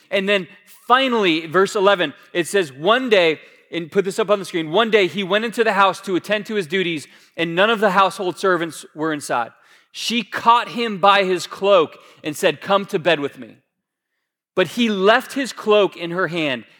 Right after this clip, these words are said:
and ran out of the house. And when she saw that he had left his cloak in her hand and run out of the house, then she made an accusation. She said, 'I've got the evidence. This servant, this slave tried to rape me.'" So let's think of Joseph's story. First,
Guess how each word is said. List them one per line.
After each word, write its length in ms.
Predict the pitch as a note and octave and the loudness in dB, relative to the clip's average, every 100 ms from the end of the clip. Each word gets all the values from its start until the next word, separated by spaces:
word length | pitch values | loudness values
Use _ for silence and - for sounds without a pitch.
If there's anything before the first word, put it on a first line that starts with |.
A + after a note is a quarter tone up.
| - | -10
and 240 | C#3+ D3 | -8 -4
ran 240 | C#3 F3 F#3 | 0 2 2
out 180 | F#3 F#3+ | 4 2
of 60 | |
the 80 | E3 | 0
house. 340 | C#3 C#3+ A#2+ | 0 -2 -2
And 80 | D3+ | -6
when 120 | D3 | -8
she 180 | D#3 - | -8 -10
saw 440 | D#3+ F#3 F3 F#3+ G3+ - - | -6 2 4 4 2 -8 -10
that 120 | D#3+ | -6
he 100 | D3+ | -2
had 80 | D#3+ | 0
left 320 | C#3+ D#3+ - | 2 0 -2
his 120 | D#3 | -14
cloak 360 | - F3+ A3 - _ | -4 -2 -2 -4 _
in 120 | - D3+ | -12 -6
her 120 | D#3 | -6
hand 320 | D#3 D#3+ E3+ - - | -2 -4 -4 -12 -14
and 120 | G3 | -4
run 120 | D#3+ | 0
out 80 | D#3+ | 2
of 120 | D#3 | 2
the 80 | C#3 | 2
house, 320 | D#3 E3 - - _ _ | 2 2 -2 -18 _ _
then 440 | B2+ C#3+ E3+ F#3 - - | -2 2 2 0 -8 -14
she 200 | - F3 | -8 -2
made 180 | E3 | -2
an 140 | D3 C#3+ | -2 -2
accusation. 800 | D3 E3 G3 D#3+ E3 D#3 D3+ B2 _ | -2 -2 -4 -2 -2 -2 -6 -12 _
She 160 | C3+ - | -16 -4
said, 140 | D3+ | 2
'I've 180 | D3+ D3+ | 4 4
got 160 | F#3 F3 | 2 0
the 120 | F3+ | 2
evidence. 460 | E3+ E3 D3 A#2 - _ | 2 2 -2 -6 -14 _
This 160 | - E3+ | -2 -2
servant, 600 | - - G3+ G3+ F3 C3 | -2 -2 2 4 2 -2
this 160 | C#3+ D3 | -6 -8
slave 440 | - E3+ F3 C3+ | 0 2 4 0
tried 260 | - D#3 C#3+ | 0 0 0
to 100 | C#3 | -2
rape 260 | C3 B2+ | -4 -4
me.'" 180 | A2 G2+ _ _ _ _ _ _ _ _ _ _ _ _ _ _ _ _ _ _ _ _ _ | -8 -20 _ _ _ _ _ _ _ _ _ _ _ _ _ _ _ _ _ _ _ _ _
So 100 | - | -2
let's 140 | D#3 | 0
think 180 | - G3+ | 0 0
of 80 | F3 | 2
Joseph's 360 | D3+ E3+ E3 - | 2 0 -2 -10
story. 400 | - F3 D3+ C3 | -6 0 0 0
First, 500 | - F3+ F3 - | 0 0 0 -2